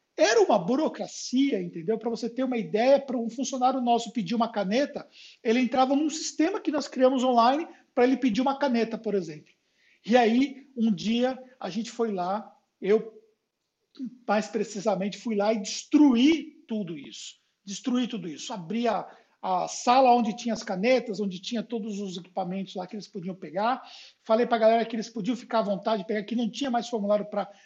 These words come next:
pra pedir, é, algum tipo de suprimento. Nós não teríamos mais que abrir uma hack P N C, nós teríamos um outro processo muito mais prático pra resolver problemas. Anos depois, a gente se deparou com uma situação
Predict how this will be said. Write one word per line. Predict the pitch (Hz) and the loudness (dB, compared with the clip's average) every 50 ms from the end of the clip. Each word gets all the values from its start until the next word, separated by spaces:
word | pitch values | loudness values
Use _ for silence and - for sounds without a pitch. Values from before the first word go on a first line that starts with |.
| _ _ | _ _
pra | - 214 202 196 | -2 -2 -2 0
pedir, | - 208 170 147 190 220 208 180 - - - _ _ _ _ _ - | -2 -6 -6 -4 -2 -2 -2 -2 -4 -10 -20 _ _ _ _ _ -6
é, | 247 202 190 190 190 | 0 2 6 6 8
algum | 190 190 185 226 226 | 6 6 6 4 0
tipo | 220 - 254 - 233 | 0 0 -4 -4 -4
de | 180 - | -6 -6
suprimento. | - - 208 - - 180 165 180 220 240 262 277 - 285 269 269 - - _ _ - | -4 -6 -6 -6 -6 -6 -4 0 0 2 0 0 0 -2 -6 -6 -8 -16 _ _ -4
Nós | 202 208 220 214 185 | 2 2 4 4 6
não | 220 302 339 | 4 4 4
teríamos | 330 - 302 254 226 240 269 320 311 269 262 214 185 | 4 2 2 2 4 6 4 4 6 4 2 2 2
mais | 196 233 240 269 - - | 2 2 2 2 0 -2
que | - 220 | -4 -4
abrir | 190 160 196 226 233 | -4 -2 -2 -2 -2
uma | 233 208 220 | -2 -2 -2
hack | 165 180 208 220 208 - - | -2 -2 -4 -4 -4 -6 -12
P | - | -14
N | 185 175 165 | -12 -12 -12
C, | - - - 262 254 262 254 | -14 -10 -4 -2 0 0 0
nós | 226 233 214 233 | 0 -2 -4 -2
teríamos | - 208 226 220 220 190 196 | -2 0 0 2 0 0 0
um | 220 | 0
outro | 226 254 311 294 277 208 | 0 0 0 -2 -4 -8
processo | 262 262 214 - - 240 214 220 226 | -8 -10 -10 -6 -6 -6 -6 -4 -4
muito | 247 240 - 233 | -4 -4 -4 -4
mais | 240 233 226 - - - - _ _ _ _ _ - | -4 -4 -6 -6 -10 -14 -18 _ _ _ _ _ -2
prático | - 233 247 277 330 330 - - - - - 311 285 285 - - _ _ | -2 -2 0 0 -4 -4 -6 -10 -12 -8 -4 -6 -6 -6 -8 -18 _ _
pra | - - 220 | -4 -2 0
resolver | 196 214 208 185 214 202 214 202 | 2 2 0 0 0 0 0 -2
problemas. | 214 214 202 170 180 202 220 233 247 262 - - - _ _ _ _ _ - _ - | -2 -4 -6 -4 -2 -2 0 0 0 -2 -6 -10 -16 _ _ _ _ _ -12 _ 4
Anos | - 294 320 311 269 214 | 4 4 6 4 0 -2
depois, | 233 - - - 262 262 285 349 - - - - - _ _ _ _ _ _ _ _ _ - | -2 -4 2 8 10 10 10 8 6 0 -10 -14 -16 _ _ _ _ _ _ _ _ _ -4
a | - - 185 | -2 0 0
gente | 240 285 - | 0 -2 -2
se | - - 262 | -2 0 2
deparou | 254 - - 254 247 262 254 | 2 2 2 4 4 4 4
com | 254 | 2
uma | 240 254 233 | -2 -2 -2
situação | - - - 240 214 - - - 247 262 320 370 - | -4 -4 -4 -4 -4 -4 -4 0 2 2 2 0 -6